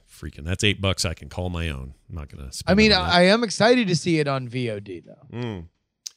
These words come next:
Speaker 1: Well, all right. There's no reason we can't return to it then. You know,
Speaker 2: Maybe.
Speaker 1: maybe I'll do that. That thing will
Speaker 2: Yeah.
Speaker 1: probably stream or, you know, they'll, they'll do anything they can to sort of push that out at some point here. So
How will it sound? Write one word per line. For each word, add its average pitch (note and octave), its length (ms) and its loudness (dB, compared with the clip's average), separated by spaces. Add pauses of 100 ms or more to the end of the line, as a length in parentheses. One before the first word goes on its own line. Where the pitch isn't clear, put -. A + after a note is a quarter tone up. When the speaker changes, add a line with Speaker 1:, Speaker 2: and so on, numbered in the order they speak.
Speaker 1:
Well, F#3 220 -2
all E3+ 160 0
right. D#3+ 240 2 (100)
There's C#3 160 0
no D#3+ 120 -2
reason D3+ 260 2
we C#3+ 80 -2
can't C#3+ 240 -4
return C3 280 -6
to C3 120 -6
it C3 100 -8
then. G2+ 280 -6 (500)
You - 100 0
know, G3 100 8
Speaker 2:
Maybe. A#2 280 -4
Speaker 1:
maybe G#2 260 0
I'll A#2+ 140 0
do C3 160 -2
that. A#2 240 2 (100)
That G#2 180 -6
thing A2 120 -6
will G#2 80 -6
Speaker 2:
Yeah. G#2+ 120 -6
Speaker 1:
probably G#2 280 -2
stream G#2 580 0
or, G#2 220 -2
you G2+ 120 -6
know, F2 340 -4
they'll, G#2 120 -4
they'll G#2+ 220 -2
do A2+ 180 2
anything A2+ 280 -2
they F#2+ 120 -2
can G#2 260 -4
to E2+ 60 -6
sort F#2 200 -6
of D2 60 -10
push - 200 -8
that E2+ 160 -6
out E2 320 -6
at E2 80 -14
some F2 180 -6
point D#2+ 220 -8
here. D#2+ 240 -8
So E2 380 -8